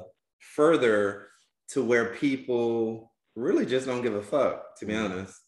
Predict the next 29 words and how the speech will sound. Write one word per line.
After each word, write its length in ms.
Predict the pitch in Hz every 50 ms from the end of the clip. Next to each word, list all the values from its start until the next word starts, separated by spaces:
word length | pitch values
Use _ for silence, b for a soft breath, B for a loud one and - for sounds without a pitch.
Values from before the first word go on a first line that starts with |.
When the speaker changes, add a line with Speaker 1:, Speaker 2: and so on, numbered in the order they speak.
| -
Speaker 1:
That's 180 | 110 135 170 170
the 80 | - 160
bottom 280 | 147 147 143 139 143
line. 300 | 151 170 156 123 101 95 b b b b b
I 100 | - 151
really 400 | 170 156 147 156 160 151 156 151
b-, 140 | 139 135 131 -
honestly 380 | 123 135 135 131 131 - 135 123
and 80 | 120 117
truly 220 | - 127 117 113
believe 340 | 104 107 107 104 101 101 95
that. 240 | 90 87 90 87 - b b b _
As 160 | - 127 117
much, 260 | 123 139 147 - - -
you, 160 | 139 151 180 160
like 260 | 135 147 147 151 -
you 80 | 151
said, 380 | 147 - 147 131 120 113 107 - 113
we 140 | 135 156 175
twenty, 340 | 175 - - 151 151 151 -
we, 200 | 127 143 160 165
it's 100 | 165 165
Speaker 2:
Absolutely. 420 | 185 190 - - 226 208 - 117
Speaker 1:
twenty 360 | 120 - - _ - 190 185
twenty-one. 540 | 175 160 156 160 175 175 165 127 101 90 92 101 - _ _ _ _ _ _ _ _ _ _ _ _ _ _ _ _ _ _ _ _ _ _ - - -
Speaker 2:
Twenty 380 | - - 165 165 160 143 139
twenty-one. 380 | - 151 131 123 123 127 120 117
Speaker 1:
We 60 | -
still, 520 | 220 214 202 196 190 185 180 160 - -